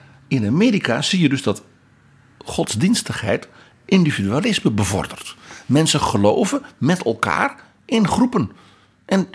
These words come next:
u doet maar. <laughs> Gewetensvrijheid. Pluriformiteit. De Savonin, Lohman en Troelstra samen. Artikel drieëntwintig van de Grondwet.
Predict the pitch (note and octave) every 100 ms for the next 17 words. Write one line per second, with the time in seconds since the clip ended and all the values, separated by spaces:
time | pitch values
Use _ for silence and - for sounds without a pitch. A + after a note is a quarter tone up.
0 | - - E3 A3+ - B3+ E3 - - -
1 | - - - - - D3 D3+ A#3 A3+ -
2 | G3+ F3 C#3 - _ _ - - _ _
3 | F3+ G#3+ G3+ - E3 D3+ D3+ F3 G3 -
4 | _ _ _ _ _ _ _ _ _ _
5 | _ _ _ - B2 D#3+ F3 D3 D3 C3+
6 | D3 D3+ B2+ A#2+ A2 A#3 G3+ - B2 -
7 | F#3+ D3+ C3 - - - _ - - -
8 | - C#3 A#2 D3 B2+ C#3 A#2+ G#2+ - D#3
9 | F#3 - -